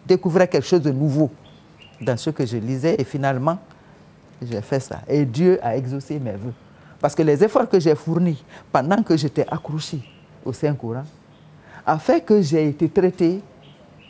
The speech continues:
miraculeusement en France. Je suis allée, quand je suis allée, c'était pour, parce qu'on m'avait demandé de faire le scanner, c'était en deux mille quatre, de faire le scanner.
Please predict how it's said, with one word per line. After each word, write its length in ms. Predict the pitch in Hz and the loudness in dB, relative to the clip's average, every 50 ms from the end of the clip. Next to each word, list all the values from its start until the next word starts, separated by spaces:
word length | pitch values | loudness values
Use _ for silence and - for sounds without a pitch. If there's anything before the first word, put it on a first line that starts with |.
| - - - | -20 -8 -2
miraculeusement 920 | 160 170 180 196 185 180 165 170 170 175 160 156 156 147 147 165 170 143 | 2 4 4 6 6 4 2 2 2 0 2 2 0 0 -4 -6 -4 -4
en 100 | 123 110 | -4 -6
France. 480 | - - 117 117 107 - - - - - - - - - - - - - - - - - - - - - - - - - - - - - - | -6 -8 -10 -10 -10 -12 -14 -16 -16 -18 -20 -20 -20 -20 -20 -20 -20 -20 -20 -20 -20 -20 -20 -20 -20 -20 -20 -20 -20 -20 -20 -20 -20 -20 -20
Je 180 | - - 151 147 | -12 -6 -4 -4
suis 160 | 127 - 143 | -2 2 2
allée, 320 | 139 139 143 160 196 214 - - - - - - - - - - - - - - - - - - - - | 4 4 4 4 2 0 -2 -10 -20 -20 -20 -20 -20 -20 -20 -20 -20 -20 -20 -20 -20 -20 -20 -20 -2 0
quand 180 | 202 214 277 | 2 4 6
je 80 | 202 180 | 4 4
suis 280 | 165 - 170 151 143 | 4 2 0 4 4
allée, 200 | 165 170 175 185 | 4 6 4 2
c'était 340 | 180 - 151 - - 185 196 | 2 0 -2 0 0 0 0
pour, 320 | 196 - 147 143 151 160 156 - - - | 0 0 0 0 0 -2 -4 -8 -8 -4
parce 160 | - 151 - | -2 -2 0
qu'on 160 | - 143 135 139 | 0 -2 -2 0
m'avait 280 | 143 139 135 143 131 | -2 -2 0 -2 0
demandé 380 | 131 170 180 180 175 170 180 165 | 0 0 0 0 0 2 0 0
de 100 | 139 127 | 0 0
faire 500 | - - 165 165 165 160 165 156 - - - - - - - | 0 0 2 2 2 2 0 -2 -4 -6 -12 -20 -16 -10 -6
le 120 | 147 131 | -6 -6
scanner, 420 | - - - 156 151 151 151 139 | -6 -2 0 0 2 2 2 0
c'était 340 | 110 - 135 123 - 175 170 - | 0 -2 -6 -4 -4 -4 -4 -4
en 40 | 117 123 | -6 -8
deux 180 | 123 151 147 | -6 -6 -4
mille 180 | 143 139 127 123 - - | -4 -6 -8 -10 -12 -2
quatre, 380 | - - - - - - - - - _ _ _ - - - - - - - - - - - | 0 0 0 0 -6 -14 -14 -14 -18 _ _ _ -20 -20 -20 -20 -20 -20 -20 -20 -20 -10 -8
de 60 | 127 | -8
faire 220 | 120 - 180 175 151 | -2 0 0 2 2
le 100 | 131 120 | 0 -4
scanner. 480 | - - 135 123 127 131 120 110 98 | -4 -6 -6 -6 -6 -6 -8 -8 -10